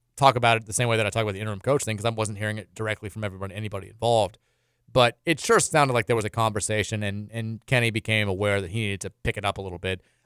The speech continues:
I don't know if he's being, like, petulant now because he knows he's leaving, and so he's just gonna get petty, and he's, this is the result of all of it. It would make more sense than he's actually <laughs> try, actively trying to keep his job,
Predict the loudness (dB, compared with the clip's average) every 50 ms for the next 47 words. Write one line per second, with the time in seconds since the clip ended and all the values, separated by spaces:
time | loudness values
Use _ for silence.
0 | _ 4 6 6 8 8 6 4 4 2 0 0 2 2 2 2 0 0 -4 -6
1 | -8 _ _ _ _ _ _ _ _ _ _ _ _ _ _ _ _ _ _ _
2 | _ _ _ _ _ _ _ _ _ _ -10 -10 -10 -10 _ _ _ _ _ 4
3 | 4 4 4 4 0 -2 -2 0 2 2 4 2 2 0 -2 -2 0 0 2 2
4 | 2 2 2 2 2 2 2 0 -2 -2 0 0 0 2 0 0 -2 -2 -2 -2
5 | -2 -2 -4 -6 -6 -6 -6 -6 -8 -4 -2 0 0 2 0 0 -2 -2 -4 -6
6 | -8 -12 -16 -16 -16 -12 -10 -6 -6 -4 -4 -4 -4 -2 0 0 0 0 0 0
7 | 0 0 0 -2 2 6 8 10 10 10 10 8 8 8 6 6 8 8 6 6
8 | 4 4 4 4 4 2 -2 -4 -2 0 0 0 4 4 6 4 6 4 2 0
9 | 0 0 -2 -2 -2 2 2 4 4 4 4 4 4 2 0 0 0 0 0 0
10 | 0 0 -2 -4 -2 -2 -2 -2 -4 -2 2 2 4 4 4 4 2 -2